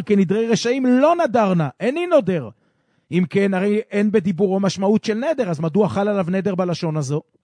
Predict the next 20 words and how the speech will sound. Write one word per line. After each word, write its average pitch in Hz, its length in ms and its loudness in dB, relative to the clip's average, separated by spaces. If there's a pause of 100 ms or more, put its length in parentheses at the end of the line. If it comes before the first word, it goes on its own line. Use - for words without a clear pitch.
אמר 185 240 -2
שמואל, 208 420 2
מתרצת 180 440 -2
הגמרא, 196 300 0
אמר 202 220 0
שמואל, 208 400 -2
מדובר 196 360 0
במשנה 202 420 -2
באומר 190 480 0
"כנדרי 190 440 0
רשעים", 196 480 -2
ומוסיף 185 600 -4
לומר 196 400 2
את 202 120 -2
המילה 190 340 0
"הריני" 185 520 2
או 202 140 2
את 175 120 -2
המילה 185 360 0
"עליי", 185 560 2